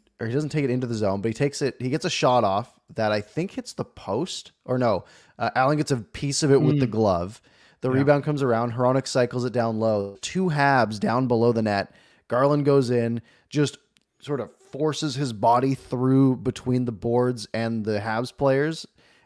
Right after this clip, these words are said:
Speaker 1: and just emerges with the puck, comes out, throws a backhand on net,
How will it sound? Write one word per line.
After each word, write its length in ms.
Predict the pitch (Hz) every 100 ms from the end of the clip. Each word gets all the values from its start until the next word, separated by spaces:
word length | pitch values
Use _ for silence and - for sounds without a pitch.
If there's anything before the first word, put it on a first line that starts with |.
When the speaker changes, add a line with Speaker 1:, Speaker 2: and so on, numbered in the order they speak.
| _
Speaker 1:
and 140 | 135
just 160 | 123 -
emerges 440 | 123 120 135 143
with 180 | 127 131
the 60 | 113
puck, 380 | - 110 110 - _ _ _ _ _ _
comes 300 | - 160 160
out, 200 | 156 143
throws 520 | - - 127 143 175
a 60 | 160
backhand 640 | 127 135 131 147 123 110
on 200 | 104 101
net, 320 | 98 113 -